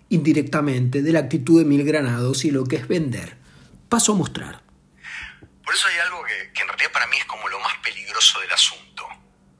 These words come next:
Speaker 2: eh, que nos, por ahí lo podemos analizar, ¿no? Si el alcohol es la puerta de entrada, casi todo lo que arrancan, eh, los que terminan tomando merca, Paco,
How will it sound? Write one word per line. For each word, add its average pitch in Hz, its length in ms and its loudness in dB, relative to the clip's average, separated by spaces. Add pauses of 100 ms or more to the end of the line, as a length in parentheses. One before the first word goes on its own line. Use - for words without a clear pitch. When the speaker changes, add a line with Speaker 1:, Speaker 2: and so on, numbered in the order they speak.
(300)
Speaker 2:
eh, - 320 -8
que - 80 -2
nos, - 160 -4 (220)
por - 140 -2
ahí 123 100 2
lo - 100 -6
podemos - 320 -2
analizar, - 680 0
¿no? - 80 -8
Si - 160 -2
el 92 80 -8
alcohol 113 300 -4
es - 100 -4
la - 120 -4
puerta - 280 -8
de - 60 -8
entrada, - 360 -4
casi - 260 -2
todo - 200 -2
lo - 100 -4
que - 60 -6
arrancan, - 440 -4 (680)
eh, 101 180 0
los - 140 -4
que - 80 -4
terminan - 320 -2
tomando - 280 -6
merca, 135 520 0
Paco, 143 560 -8